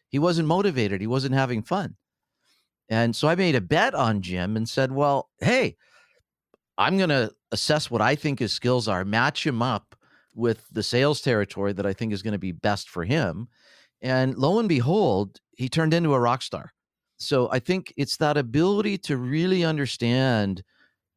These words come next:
the raw material that you're dealing with as a leader, who the people are, what their skills are, how to best deploy those skills, um, so that people can achieve results. And, and that, that goes through the entire continuum,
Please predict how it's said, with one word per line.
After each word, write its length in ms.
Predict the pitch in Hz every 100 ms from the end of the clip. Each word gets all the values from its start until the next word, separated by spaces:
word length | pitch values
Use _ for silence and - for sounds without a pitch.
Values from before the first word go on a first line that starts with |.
| _ _
the 140 | 101
raw 300 | 104 117 127
material 500 | 156 156 - 143 147
that 120 | 120 101
you're 100 | 101
dealing 320 | 104 123 131
with 180 | 101 98
as 140 | 90
a 80 | 92
leader, 400 | 92 107 104 78
who 220 | 78 135
the 80 | 143
people 340 | 127 127 113
are, 240 | 101 95 92
what 220 | 101 127
their 100 | 131
skills 480 | - - 101 98 95
are, 300 | 92 90 87 _ _ _ _
how 260 | - 135
to 240 | 156 127 - _ _ 98 -
best 340 | 117 120 -
deploy 540 | 107 - - 110 131
those 260 | 143 101 87
skills, 600 | - - 78 - - - _ _ _ _ _ -
um, 240 | 95 92
so 180 | - 113
that 160 | 101 -
people 240 | 117 113
can 140 | -
achieve 360 | 101 - 110 90
results. 580 | 85 95 110 - - -
And, 340 | 104 107 110 113
and 180 | 123 120
that, 360 | 151 233 269 _ _ _ _ _ _ _ _ _ -
that 340 | 104 139 208
goes 260 | - 190 151
through 220 | - 160
the 140 | 143 127
entire 340 | 101 123 117
continuum, 560 | - 95 - 98 90